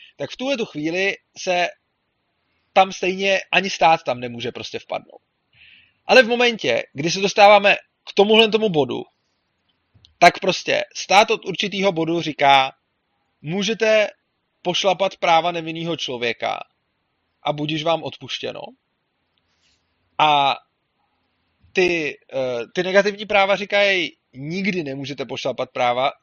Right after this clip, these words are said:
negativní, eh, nevinného člověka. A když to uděláte, tak si to potom budete muset v plný míře vykompenzovat. Což znamená, že jediný, co se liší, je, že z úplně stejných nákladů je jenom nese někdo jiný.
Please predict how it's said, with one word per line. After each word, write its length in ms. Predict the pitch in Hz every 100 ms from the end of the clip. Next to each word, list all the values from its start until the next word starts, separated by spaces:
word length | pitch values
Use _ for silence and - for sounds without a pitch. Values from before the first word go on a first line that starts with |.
| _
negativní, 480 | 127 131 135 135 135 -
eh, 360 | 131 127 123 123
nevinného 400 | 131 139 139 147
člověka. 520 | - 120 117 120 139 233 _ _ _ _ _ _ _ _ _ _ _ -
A 80 | 196
když 200 | 214 -
to 120 | 233
uděláte, 380 | 202 202 196 196
tak 140 | 196
si 100 | -
to 100 | 190
potom 220 | 180 190
budete 260 | 180 175 175
muset 200 | 170 180
v 100 | -
plný 200 | 170 170
míře 240 | 156 151 156
vykompenzovat. 720 | 143 143 127 131 120 113 - _ _ _ _ _ _ _ _ -
Což 240 | - 214
znamená, 520 | 165 131 120 113 117 170 240 _ _
že 200 | - 156 147 -
jediný, 520 | 156 226 254 196 175 - -
co 160 | - 180
se 100 | 202
liší, 280 | 180 -
je, 240 | 160 107 101 -
že 140 | 139
z 60 | -
úplně 260 | 151 220 220
stejných 440 | - 185 202 196
nákladů 440 | 165 143 139 131 131
je 100 | 147
jenom 220 | 160 175
nese 220 | 160 -
někdo 260 | 151 147 147
jiný. 180 | 127